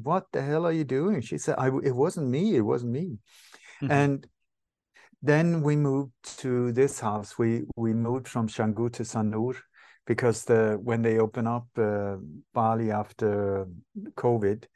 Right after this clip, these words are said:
Speaker 1: it's like the, the prices tripled, the traffic tripled. It's like,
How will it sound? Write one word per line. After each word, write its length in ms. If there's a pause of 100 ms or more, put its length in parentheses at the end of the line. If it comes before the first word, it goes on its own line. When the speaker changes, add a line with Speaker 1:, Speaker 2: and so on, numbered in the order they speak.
(480)
Speaker 1:
it's 260
like 160 (160)
the, 340
the 100 (120)
prices 480
tripled, 640
the 120
traffic 560
tripled. 500
It's 280
like, 320